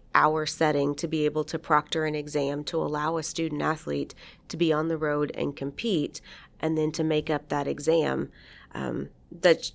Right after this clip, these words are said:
proctoring those exams is just one of the services that I feel like it's great that I offer, um,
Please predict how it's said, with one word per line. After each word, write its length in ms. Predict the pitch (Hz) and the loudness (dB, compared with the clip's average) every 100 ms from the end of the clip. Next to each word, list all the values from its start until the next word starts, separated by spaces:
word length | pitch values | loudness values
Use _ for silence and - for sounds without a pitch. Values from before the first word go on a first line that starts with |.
| - | 4
proctoring 500 | 214 170 - 175 170 | 10 10 10 2 4
those 220 | 165 165 | 4 4
exams 440 | 170 151 156 165 160 | 2 6 6 6 0
is 100 | 147 | -4
just 240 | 156 - | -2 0
one 160 | 156 151 | 0 0
of 100 | 147 | -2
the 100 | 151 | -2
services 640 | 151 147 151 - 160 143 | 0 0 -2 -2 -2 -2
that 280 | 139 156 - - - - | 0 0 0 -6 -4 2
I 240 | 143 143 - - - _ | 2 2 -10 -20 -20 _
feel 260 | - 180 | 2 4
like 300 | 160 151 151 - | 4 0 -2 -4
it's 300 | 151 - - _ | -4 -4 -12 _
great 460 | - 151 147 151 - | -10 -2 0 0 -2
that 160 | - - - _ - | -4 -4 -18 _ 2
I 180 | 139 135 | 4 6
offer, 520 | 135 139 160 196 226 - - - - - - | 6 6 6 6 4 -6 -18 -16 -16 -6 6
um, 460 | 175 165 160 151 | 8 8 6 0